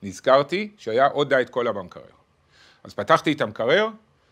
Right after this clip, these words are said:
אבל עכשיו השורה התחתונה באמת הייתה אותו דבר, קולה, דיאט קולה, פפסי, דיאט פפסי, ספרייט, סבן אפ, אבל קומה עליונה היו שש דיאט קולה.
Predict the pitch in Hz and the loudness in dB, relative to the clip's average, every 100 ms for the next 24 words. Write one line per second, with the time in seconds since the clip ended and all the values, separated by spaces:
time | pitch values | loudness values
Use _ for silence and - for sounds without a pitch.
0 | _ _ - 104 117 - 208 151 - 143 | _ _ -10 -6 -2 4 4 4 2 4
1 | 170 - 160 214 151 151 160 156 165 165 | 4 -2 -4 -4 -4 -6 -6 -2 -2 -2
2 | 165 160 156 127 143 143 139 127 127 - | -2 0 0 0 -2 0 0 0 -2 0
3 | 131 120 120 - 110 107 104 110 104 98 | 0 0 -2 -4 -6 -6 -6 -8 -10 -10
4 | - 98 - 101 196 202 110 107 - 127 | -8 -6 -8 -4 -2 -2 -6 -6 -6 -4
5 | 143 131 147 135 123 131 127 120 120 - | -4 -2 -2 -2 -4 -6 -2 -2 -2 -4
6 | - | -10